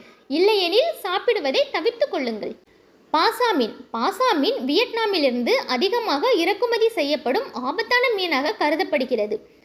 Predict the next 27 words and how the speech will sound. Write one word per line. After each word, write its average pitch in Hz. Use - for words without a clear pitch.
அதில் 262
அதிக 415
அளவு 330
தீங்கு 494
விளைவிக்கும் 339
கொழுப்பு 440
நிறைந்த 440
மீன் 440
இது. 226
கொலஸ்ட்ரால் 494
ஆபத்து 403
உள்ளவர்கள் 294
இந்த 320
மீனை 320
சாப்பிடவே 302
கூடாது. 247
அதேபோல் 320
இதய 381
நோய் 269
மற்றும் 277
அது 277
தொடர்பான 285
மற்ற 302
நோய்களை 339
ஏற்படுத்தும். 247
மேலும் 330
உங்களுக்கு 339